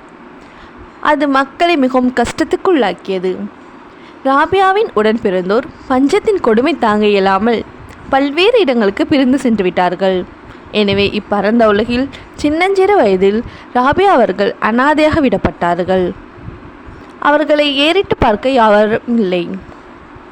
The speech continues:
ஆனால் அவர்களை ஒருவன் ஏறிட்டு பார்த்தான். எதற்காக? அவர்களை பாதுகாப்பதற்காகவா? இல்லை ஆதரிப்பதற்காகவா? இல்லை, இல்லை. அவர்களை பிடித்து அடிமை சந்தையில் விற்று பணம் சம்பாதிப்பதற்காக.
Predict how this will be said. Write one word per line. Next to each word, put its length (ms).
ஆனால் 500
அவர்களை 440
ஒருவன் 340
ஏறிட்டு 360
பார்த்தான். 460
எதற்காக? 720
அவர்களை 440
பாதுகாப்பதற்காகவா? 1080
இல்லை 260
ஆதரிப்பதற்காகவா? 1120
இல்லை, 360
இல்லை. 360
அவர்களை 460
பிடித்து 480
அடிமை 460
சந்தையில் 440
விற்று 420
பணம் 260
சம்பாதிப்பதற்காக. 1200